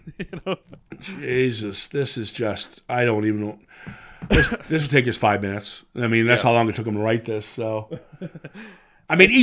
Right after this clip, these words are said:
Speaker 2: even, even, uh, David Shire did the, the score from the first one. And
Speaker 1: Yeah.
Speaker 2: that, that opening sequence is fun. It's like, like little digits, dee, dee, dee, dee, dee, you know, it had that little keyboard digits like you play
Speaker 1: Yeah,
Speaker 2: on a
Speaker 1: yeah.
Speaker 2: computer, but it's done, uh, orchestral, and you had 'em building number five. It was fun.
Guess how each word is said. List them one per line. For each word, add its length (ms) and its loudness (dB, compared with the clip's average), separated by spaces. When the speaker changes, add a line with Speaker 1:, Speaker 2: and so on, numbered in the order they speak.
Speaker 2:
even, 120 -2
even, 420 2
uh, 120 8
David 320 4
Shire 460 2
did 180 -8
the, 160 -10
the 140 -14
score 540 -4
from 160 -10
the 80 -6
first 340 -8
one. 200 -12
And 80 0
Speaker 1:
Yeah. 120 6
Speaker 2:
that, 180 -10
that 120 2
opening 240 -2
sequence 440 -6
is 60 -16
fun. 200 -2
It's 80 -6
like, 140 -4
like 220 0
little 180 0
digits, 360 -4
dee, 120 -10
dee, 120 -4
dee, 160 -4
dee, 200 -8
dee, 100 -8
you 60 -6
know, 240 -2
it 140 -2
had 180 -6
that 80 -10
little 160 -6
keyboard 440 -6
digits 320 -8
like 140 -10
you 60 -12
play 80 -2
Speaker 1:
Yeah, 100 4
Speaker 2:
on 60 -4
a 80 -6
Speaker 1:
yeah. 60 -10
Speaker 2:
computer, 460 -4
but 80 -6
it's 80 -10
done, 400 -4
uh, 260 -16
orchestral, 540 -4
and 140 -8
you 120 -6
had 180 0
'em 100 -6
building 280 -4
number 160 -6
five. 360 -4
It 20 -6
was 120 -10
fun. 400 -8